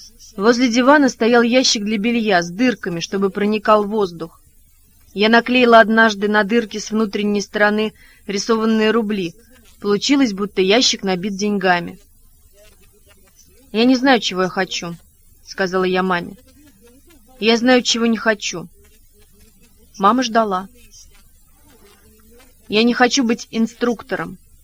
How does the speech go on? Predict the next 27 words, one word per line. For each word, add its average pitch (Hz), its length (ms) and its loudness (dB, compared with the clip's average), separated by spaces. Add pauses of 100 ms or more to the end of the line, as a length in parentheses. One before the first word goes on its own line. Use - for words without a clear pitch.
(420)
Я 208 140 2
хочу 226 260 0
сама 233 360 4
плавать 233 580 0 (320)
или 220 180 0
посыпать 214 540 -2
дорожки 220 420 0
солью, 196 460 -2
чтобы 202 240 -4
другим 208 380 0
ходить 196 420 -6
удобно 185 400 0
было. 170 320 -6 (460)
И 190 60 0
я 220 120 4
просто 240 260 0
счастлива, 202 560 2
что 185 200 -8
провалилась 208 580 0
в - 40 -20
педагогический. 196 920 -6 (300)
Я 196 120 0
больше 226 280 2
не 233 120 2
буду 214 260 -2
туда 196 240 -2
поступать». 196 640 -10